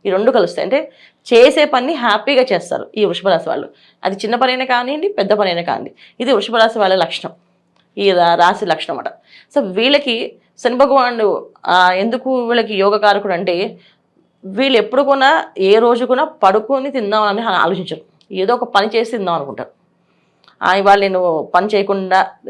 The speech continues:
ఇవాళ ఏదో ఒక డుమ్మా కొట్టేద్దాం అని అనుకునే ఆలోచనే ఉండదు. ఎవరికో ఒక సాయం చేయడమో, ఏదో ఒక పని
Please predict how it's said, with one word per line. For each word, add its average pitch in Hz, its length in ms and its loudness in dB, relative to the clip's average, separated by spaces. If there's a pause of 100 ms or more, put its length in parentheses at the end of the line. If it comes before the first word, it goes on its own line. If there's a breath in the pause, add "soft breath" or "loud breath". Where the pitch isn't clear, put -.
(140)
ఇవాళ 165 260 2
ఏదో 175 140 4
ఒక 190 120 -2
డుమ్మా 190 300 -2
కొట్టేద్దాం 170 440 0
అని 170 120 0
అనుకునే 175 260 -4
ఆలోచనే 180 320 0
ఉండదు. 175 300 -2 (500 soft breath)
ఎవరికో 214 280 2
ఒక 214 60 -4
సాయం 190 280 0
చేయడమో, 185 500 0 (340)
ఏదో 196 200 0
ఒక 214 100 -2
పని 180 220 0